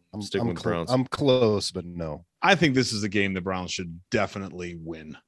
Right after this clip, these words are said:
Speaker 3: Um, I've got no issue sticking with my pick, even with the offense still banged up. I, I just don't think the Steelers are that strong a squad, but maybe it's a new Big Ben.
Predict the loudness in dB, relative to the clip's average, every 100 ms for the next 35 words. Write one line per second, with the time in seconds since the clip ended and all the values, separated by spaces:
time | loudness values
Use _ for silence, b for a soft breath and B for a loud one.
0 | _ -10 -8 -8 -8 -4 0 4 4 4
1 | 0 0 -2 -2 -4 -2 -2 -2 -4 -2
2 | -4 -2 0 0 -2 4 8 8 8 8
3 | 4 -6 _ 6 8 10 8 4 4 6
4 | 6 6 4 4 2 0 -2 -2 -2 0
5 | -2 0 -4 -6 -4 -6 -2 -2 0 0
6 | 0 0 0 2 0 -2 -4 -4 -8 -2
7 | 2 2 2 2 4 6 6 6 2 4
8 | 0 0 -4 -4